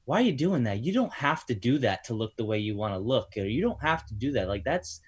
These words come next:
that doesn't make any sense. Like, don't you like to go out and have dinner?" It's like, "No, I like doing this because I, you know what? It gives me <laughs> gratif-, I get, I'm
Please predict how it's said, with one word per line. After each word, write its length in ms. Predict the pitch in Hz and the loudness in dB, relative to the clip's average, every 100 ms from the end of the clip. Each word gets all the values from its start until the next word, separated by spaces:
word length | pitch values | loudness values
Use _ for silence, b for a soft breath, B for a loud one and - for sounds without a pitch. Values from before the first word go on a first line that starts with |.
| _ _ | _ _
that 120 | 170 | 0
doesn't 240 | 202 175 147 | 2 0 0
make 180 | 135 127 | 0 0
any 160 | 110 | 0
sense. 340 | 101 151 123 98 | 0 -2 -2 -4
Like, 140 | 98 | -2
don't 260 | 127 147 - | -2 -2 -2
you 160 | 160 110 | -4 0
like 240 | 110 123 | 0 0
to 100 | 123 | -6
go 180 | 110 104 | -4 -2
out 260 | 107 135 101 | 0 0 -2
and 100 | 101 | -4
have 260 | 120 110 | -4 -4
dinner?" 280 | 101 123 165 | -4 -4 -4
It's 160 | 135 - | -6 -2
like, 240 | 123 110 _ _ _ _ _ _ - - 147 | -2 -2 _ _ _ _ _ _ -20 -8 2
"No, 420 | 240 143 80 - 139 | 6 6 4 -2 4
I 140 | 185 | 6
like 280 | 202 214 180 | 8 6 6
doing 280 | 220 202 208 | 4 6 6
this 340 | 262 - - | 4 2 -2
because 360 | 151 - 165 - - | -2 4 4 2 -2
I, 140 | 165 - | -2 0
you 100 | 156 | 0
know 100 | 190 | 2
what? 160 | 240 190 | 4 2
It 60 | 151 135 | 2 4
gives 260 | 190 180 | 4 4
me 180 | 175 139 | 2 0
<laughs> 180 | - - | -2 2
gratif-, 480 | 165 165 180 160 - 180 B - | 4 4 2 0 -2 -6 B 0
I 120 | 165 | 2
get, 260 | 180 196 - 127 - | 4 2 0 -10 -2
I'm 280 | 147 156 | 0 0